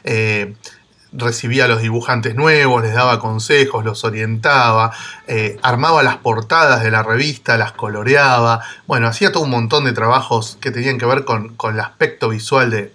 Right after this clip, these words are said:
de la revista Scorpio y además publicaba sus propias historietas. Eh, creo que la primera que recuerdo fue Enga,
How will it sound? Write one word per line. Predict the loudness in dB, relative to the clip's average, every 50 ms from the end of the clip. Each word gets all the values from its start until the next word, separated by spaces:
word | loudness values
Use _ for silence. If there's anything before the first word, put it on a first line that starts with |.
| _ -12
de | -8 -6 -4
la | -4 -4
revista | -4 -4 -6 -6 -8 -12 -14
Scorpio | -6 -4 -4 -4 -2 -2 -4 -4 -4 -8 -14 -16 -6 -2
y | 0
además | 2 2 4 4 2 2 0 -2 -2
publicaba | -4 -4 -4 -2 -2 0 2 2 2 0
sus | -2 -6 -6 -6
propias | -4 -4 -4 -4 -6 -10
historietas. | -12 -14 -12 -12 -10 -10 -12 -12 -14 -16 -18 -20 -20 -20 -20 -20 -10 -6
Eh, | -4 -2 0 0 0 0 -2 -2 -4 -6 -8 -12 -10 -8
creo | -6 -4 -2
que | 0
la | -2 -2 -2
primera | -4 -4 -4 -2 -2 -2 -2
que | -2 -4 -6 -6
recuerdo | -8 -6 -4 -2 0 0 2 2 2 0 0
fue | -2 -2 -2 -2 -2 -4 -6 -4 -2
Enga, | -2 0 0 0 0 2 0 0 0 -6